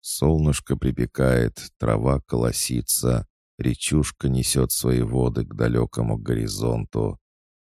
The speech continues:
Получается, мы в тропиках? Трава обычная». «Вот что», — говорю я Крафту, — «вытаскивай нас отсюда».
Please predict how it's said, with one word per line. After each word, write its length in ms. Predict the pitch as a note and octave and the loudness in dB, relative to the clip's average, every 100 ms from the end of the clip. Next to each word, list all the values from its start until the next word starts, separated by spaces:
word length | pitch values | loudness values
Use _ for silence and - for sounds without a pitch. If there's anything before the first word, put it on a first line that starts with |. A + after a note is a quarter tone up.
| _ | _
Получается, 1000 | A1+ A1 - D2 C#2+ C#2 - - C2+ A#1 - | -2 -2 0 2 4 2 0 0 2 0 -2
мы 180 | B1+ C#2 | 0 0
в 140 | - | 0
тропиках? 800 | B1+ G2 B2+ D2+ A#1 - - - _ _ _ _ _ - | 2 4 4 0 -2 -4 -8 -20 _ _ _ _ _ -2
Трава 420 | A1 G#1 B1 E2+ | 0 2 2 2
обычная». 880 | C2 A#1+ C2+ - - D2+ A1+ G1+ - _ _ _ _ _ _ _ | 0 0 0 0 2 2 2 -2 -10 _ _ _ _ _ _ _
«Вот 240 | C2+ C2+ | 4 4
что», — 440 | - - A1 G#1+ G1+ - | 4 0 0 0 -2 -4
говорю 400 | A1+ A#1+ A1+ A1 | 0 0 2 0
я 100 | G#1 | 0
Крафту, — 720 | A1+ A1+ - - G1+ G1+ - _ _ - | 0 0 0 -2 -2 -2 -6 _ _ 0
«вытаскивай 680 | C2 C2+ C#2+ - - A#1+ A1 | 2 4 4 2 0 0 0
нас 220 | G#1 - | 0 -2
отсюда». 720 | G1+ - A#1 G#1+ G#1+ G#1 | -2 0 0 0 0 -2